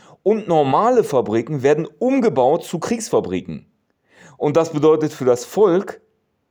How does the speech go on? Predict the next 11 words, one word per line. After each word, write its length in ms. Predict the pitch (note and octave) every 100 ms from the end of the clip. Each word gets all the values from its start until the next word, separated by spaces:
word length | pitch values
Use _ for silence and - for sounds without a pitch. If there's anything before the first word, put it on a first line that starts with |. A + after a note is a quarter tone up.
| _ _ _ -
das 240 | F3+ -
soll 180 | F3 F#3
für 160 | F#3
den 160 | D#3 D3
Krieg 260 | - D3+ -
schuften 600 | - G#3+ - - C#3+ F3+
und 320 | - C3 -
muss 200 | E3+ F3
dann 220 | D3 C3 -
eigene 440 | B2+ G3+ G3+ C#3+
Interessen 680 | G#2 G#2 A2 G#2+ - D#3 G3